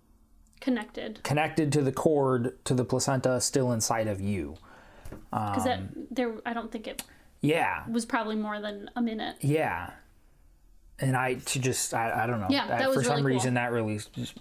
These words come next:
Speaker 2: just sticks out to me that, yeah, he was still getting, you know, benefit from the placenta for however long, and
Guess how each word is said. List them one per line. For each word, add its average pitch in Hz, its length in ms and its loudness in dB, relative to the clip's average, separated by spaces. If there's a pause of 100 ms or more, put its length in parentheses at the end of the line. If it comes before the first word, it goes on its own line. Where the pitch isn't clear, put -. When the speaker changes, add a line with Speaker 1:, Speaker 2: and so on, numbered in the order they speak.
(160)
Speaker 2:
just 127 320 -6 (220)
sticks - 440 -4
out 107 160 -2
to - 80 -8
me 90 160 -6
that, 76 160 -8
yeah, 95 260 -4 (180)
he 110 120 -6
was 104 160 -4
still 104 260 -4
getting, 101 420 -6
you 110 100 -8
know, 92 200 -8
benefit 95 360 -8
from 98 160 -10
the 92 40 -8
placenta 98 460 -6
for 92 180 -8
however 101 320 -4
long, 98 460 -4
and 87 260 -6